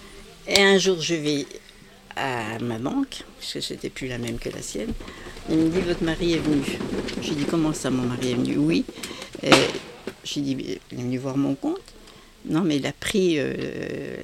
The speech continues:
de l'argent. J'ai dit, « Mais attendez, il n'a pas le droit.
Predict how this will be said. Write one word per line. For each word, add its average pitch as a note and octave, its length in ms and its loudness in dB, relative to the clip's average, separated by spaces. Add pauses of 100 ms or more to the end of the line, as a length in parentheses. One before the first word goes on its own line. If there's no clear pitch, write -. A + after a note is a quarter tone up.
(600)
de C3 120 -2
l'argent. - 380 -6 (460)
J'ai - 200 -4
dit, « C#3+ 60 4
Mais B2+ 100 2
attendez, B2+ 500 0 (920)
il A2+ 60 0
n'a G#2+ 80 2
pas - 120 -4
le A#2+ 60 0
droit. F#4 320 -4